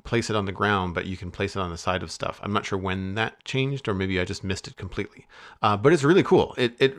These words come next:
allows you to put that in many different places. Uh, you could have a church tower. Like, there's all kinds of really cool stuff that you can do with that bell now. I don't know what the functionality is.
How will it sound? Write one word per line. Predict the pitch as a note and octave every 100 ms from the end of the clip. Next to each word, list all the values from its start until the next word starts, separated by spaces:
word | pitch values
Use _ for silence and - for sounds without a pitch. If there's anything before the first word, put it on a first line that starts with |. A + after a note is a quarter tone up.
| - C#3+
allows | C3 C3 D3+
you | C3
to | A2
put | - B2
that | G#2+ G2
in | F#2+ F#2 F2+ F#2 G2+
many | B2+ A#2+
different | G#2 F#2 D#2
places. | G#2 F#2+ - - - - - - -
Uh, | F#2+ F#2
you | G2 G2+
could | F#2+
have | G2 F2+
a |
church | - - B2 -
tower. | G#2 A2 A2
Like, | G#2 G2+
there's | A2
all | - B2+
kinds | - G#2
of | F2+
really | F#2
cool | - -
stuff | - -
that | -
you | -
can | G#2
do |
with | G2+
that | F2+ -
bell | F#2
now. | F#2 F2+ - - - -
I | G#2
don't | A2
know | G2
what | F2
the |
functionality | - F#2 - G2+ F#2+ F#2
is. | -